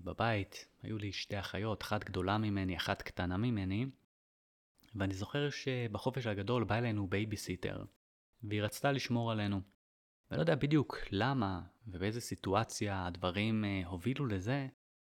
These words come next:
שאני החלטתי שאני רוצה גם כמו אחותי הקטנה ללבוש חיתולים. אהבה ורצון שתמיד היו לי, אבל שמה ניסיתי את זה. ובעצם לבשתי חיתול בעצמי, והיה מאוד, אה, מצחיק, מאוד נחמד. גם אחותי הגדולה הצטרפה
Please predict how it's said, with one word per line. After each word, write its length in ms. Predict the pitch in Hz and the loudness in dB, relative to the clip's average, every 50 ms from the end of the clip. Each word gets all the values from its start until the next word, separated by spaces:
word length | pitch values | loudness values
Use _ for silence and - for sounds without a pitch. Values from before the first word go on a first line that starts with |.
| _ _ | _ _
שאני 300 | - - - 101 101 117 | -6 -2 0 2 2 2
החלטתי 540 | 127 123 - 110 107 - 117 - - 107 98 | 2 4 4 4 4 2 2 0 2 0 0
שאני 240 | - - 98 95 95 | 0 0 0 0 0
רוצה 340 | 90 95 - - - 101 95 | -2 -4 -4 -2 -4 -4 -2
גם 260 | 92 95 92 92 95 92 | -2 -2 -2 -2 -2 -2
כמו 220 | - - 95 92 | -2 0 0 0
אחותי 300 | 92 - - 92 - 104 | -2 -2 -4 -2 -2 -2
הקטנה 480 | 98 - - - 85 82 87 90 98 104 | -2 -2 -4 -4 -4 -2 -2 -4 -4 -4
ללבוש 340 | 98 95 95 90 87 - | -4 -4 -2 -2 -2 -2
חיתולים. 580 | - - 98 - - 85 - 82 87 95 127 151 - _ _ _ _ _ _ _ _ - | -4 -6 -6 -4 -4 -4 -2 0 0 0 0 -2 -6 _ _ _ _ _ _ _ _ 2
אהבה 360 | 107 98 95 95 95 117 127 123 | 4 4 4 6 6 4 4 4
ורצון 340 | 110 101 95 - - 113 110 | 4 0 0 0 0 0 0
שתמיד 440 | - - - - 95 98 101 98 98 | 0 -2 -2 0 0 2 2 2 2
היו 200 | 95 104 117 127 | 4 4 4 4
לי, 200 | 131 117 107 98 - _ _ _ _ _ _ _ - - | 4 2 0 -4 -8 _ _ _ _ _ _ _ -10 -8
אבל 160 | 98 - 90 | -6 -6 -4
שמה 420 | - - 120 123 123 123 120 113 | 0 4 4 6 6 6 4 4
ניסיתי 500 | 104 95 90 - - 107 101 - - 92 | 2 2 0 0 0 0 0 0 -2 -4
את 80 | 90 90 | -4 -4
זה. 200 | - 107 117 143 156 _ _ _ _ _ _ _ _ _ _ _ _ _ _ - | -4 -2 -2 -2 -4 _ _ _ _ _ _ _ _ _ _ _ _ _ _ -10
ובעצם 880 | 98 92 92 95 95 87 95 95 95 - - - 101 98 98 95 95 95 92 | -8 -6 -2 -2 -2 0 0 -2 -4 -4 -2 -2 0 0 0 0 0 0 2
לבשתי 400 | 92 90 90 90 90 - - 95 | 2 2 2 2 0 -2 -6 -6
חיתול 300 | - 92 - 98 92 87 | -6 -4 -2 0 0 0
בעצמי, 600 | 87 90 92 - - 147 156 165 156 139 113 95 | 0 -2 -4 -2 0 2 2 4 4 2 2 0
והיה 920 | 90 90 87 90 90 90 87 90 87 87 87 - 95 92 92 98 98 98 98 | -2 -2 -2 -2 0 0 0 0 0 -2 -2 -2 -2 0 0 2 2 2 2
מאוד, 340 | 98 95 92 92 95 95 98 | 2 2 2 2 2 0 0
אה, 140 | 95 92 90 | -2 -2 -2
מצחיק, 440 | 87 87 - - - 170 175 - - | -2 -4 -4 -2 0 2 2 4 4
מאוד 160 | 104 107 104 | 4 4 4
נחמד. 380 | 101 95 - 123 127 135 117 101 | 2 2 2 4 4 4 4 4
גם 120 | 101 92 | 2 0
אחותי 280 | 95 - - - - 139 | 0 0 -2 -2 -2 -2
הגדולה 460 | 139 113 95 95 90 92 101 107 107 | 0 0 0 -2 0 0 0 0 0
הצטרפה 640 | 101 98 - - - 95 95 - - - 95 95 | -2 -4 -6 -6 -2 -2 -2 0 0 -2 -2 -2